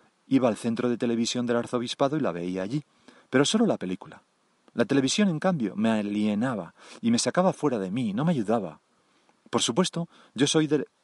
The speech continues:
la edad de piedra, soy antiguo, y nosotros ahora, entiendo que los tiempos han cambiado, vivimos en la época de la imagen, y esto es muy importante. Y en la época de la imagen hay que hacer lo que hacía, lo que se hacía en la época de los libros, elegir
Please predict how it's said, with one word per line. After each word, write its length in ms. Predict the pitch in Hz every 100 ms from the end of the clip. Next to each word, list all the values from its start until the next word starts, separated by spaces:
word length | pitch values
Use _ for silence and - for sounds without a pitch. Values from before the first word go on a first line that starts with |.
| -
la 240 | 101 95
edad 200 | 101 113
de 260 | 101 101 104
piedra, 340 | 170 165 85 -
soy 220 | - 104
antiguo, 440 | 95 170 135 82 - - -
y 80 | 101
nosotros 380 | 90 107 117 117
ahora, 340 | 127 131 135 _ _ -
entiendo 440 | 90 98 110 135 -
que 80 | -
los 140 | 87
tiempos 260 | 110 110 113
han 100 | 107
cambiado, 420 | 82 131 131 95 - - _
vivimos 360 | - 107 123 117
en 80 | 98
la 80 |
época 260 | 95 110 104
de 80 | 92
la 80 | 95
imagen, 440 | 113 131 101 87 - _ 113
y 80 |
esto 280 | 120 - 156 _ -
es 140 | 120
muy 100 | 151
importante. 520 | 110 90 135 123 82 - _ - -
Y 100 | 110
en 80 | 110
la 80 | 123
época 240 | 143 147
de 60 | 147
la 60 |
imagen 400 | 147 156 - 165 -
hay 120 | 127
que 100 | 147
hacer 300 | - 165 -
lo 100 | 104
que 80 | 98
hacía, 320 | 131 147 151 _ _ _ -
lo 120 | 107
que 80 | 98
se 120 | 95
hacía 380 | 92 113 135 160
en 120 | 104 90
la 80 |
época 240 | 98 120 127
de 80 | 90
los 160 | 90
libros, 380 | 107 95 90 -
elegir 440 | - 120 120 220